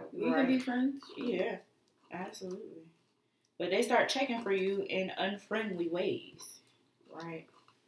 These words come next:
Speaker 2: Um, however, still establishing that, why y'all laughing? Still establishing that they don't want a relationship, right?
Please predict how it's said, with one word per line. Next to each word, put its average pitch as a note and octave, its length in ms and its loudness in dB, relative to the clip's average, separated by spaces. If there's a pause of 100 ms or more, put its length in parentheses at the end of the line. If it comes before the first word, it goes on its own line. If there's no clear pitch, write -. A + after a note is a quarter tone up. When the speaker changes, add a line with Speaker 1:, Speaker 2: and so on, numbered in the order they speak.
(680)
Speaker 2:
Um, E3+ 340 2
however, F3+ 520 6
still F#3+ 320 2
establishing F#3+ 800 2
that, D#3 240 4 (2250)
why A3 160 -6
y'all A3 260 -4
laughing? D3+ 300 -12 (1300)
Still C4+ 340 6
establishing A3+ 800 8
that F#3+ 160 10
they F3 120 8
don't F#3 220 8
want F3 140 2
a D#3+ 60 4
relationship, D3+ 760 0 (120)
right? D3 400 -8